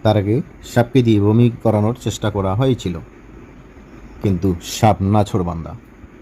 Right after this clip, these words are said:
মালিকের সেই ছেলেকে তিনি হজম করবেনই।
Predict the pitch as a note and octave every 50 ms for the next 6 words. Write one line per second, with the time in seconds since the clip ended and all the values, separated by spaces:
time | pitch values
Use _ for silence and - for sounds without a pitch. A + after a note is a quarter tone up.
0 | - - - - - - - - - - - - G2 A2 G#2+ G#2+ G#2 A2 G#2 F2
1 | - A2+ F#2+ - - G#2 G2 F#2+ - C3+ B2+ - G2 G2 F#2 F2+ G2 F2 F#2+ F2+
2 | F2 - - - - - - - B2 A#2+ A#2 A2+ A2 F#2+ F#2 F2+